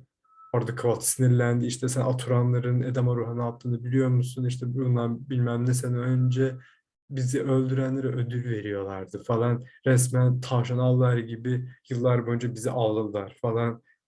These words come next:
Birden böyle siniri geldi. Kendi bağıra bağıra konuşurken buldu bu konu hakkında. Sonra özür diledi falan. Ortalık yine gevşedi gibi oldu. Sonra Kvot geri şeyi sordu Sim'e.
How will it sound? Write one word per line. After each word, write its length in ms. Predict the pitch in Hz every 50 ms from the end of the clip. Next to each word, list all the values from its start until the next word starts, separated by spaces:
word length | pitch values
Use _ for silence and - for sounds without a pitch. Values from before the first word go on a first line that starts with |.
| _ _ 127
Birden 560 | 127 131 127 123 120 120 123 123 123 127 - - -
böyle 380 | 123 113 107 120 120 120 123 127
siniri 460 | - - - - 117 113 113 110 110
geldi. 640 | 104 104 98 98 95 92 101 104 117 117 117 127 127 - _ _ _ _ _ _ _ _ _ _ _ _ _ _ _ _ _ _ _ _ _ -
Kendi 340 | - 113 110 104 104 101
bağıra 340 | 98 113 113 113 113 113 107
bağıra 300 | 107 104 104 107 117 117
konuşurken 840 | - - 110 107 107 - 117 110 - - - - 95 92 87 90 90 98
buldu 300 | 101 101 110 117 110 113
bu 100 | 117 123
konu 220 | - 120 113 117
hakkında. 540 | 113 110 - - 120 117 117 120 120 120 123 - - - - _ _ _
Sonra 240 | - 123 107 101 98
özür 320 | 104 107 107 127 123 123 120
diledi 280 | 117 113 110 107 113 113 -
falan. 500 | - 120 117 113 117 117 120 120 120 127 - - _ _ _ _ _
Ortalık 380 | - 120 113 107 117 107 110 107
yine 220 | 107 104 95 95 95
gevşedi 520 | 95 110 107 110 104 - - 113 113 113
gibi 220 | 110 110 98 92 92
oldu. 540 | 90 90 90 90 90 92 - 117 117 123 123 - - _ _ _ _ _
Sonra 240 | _ 151 143 147 131
Kvot 420 | 123 - 143 147 151 151 127 127 127
geri 420 | 147 147 147 156 156 151 127 -
şeyi 340 | - - - 131 131 135 131
sordu 400 | 123 - 123 113 104 101 95 -
Sim'e. 540 | - - - - 123 120 120 123 127 131 127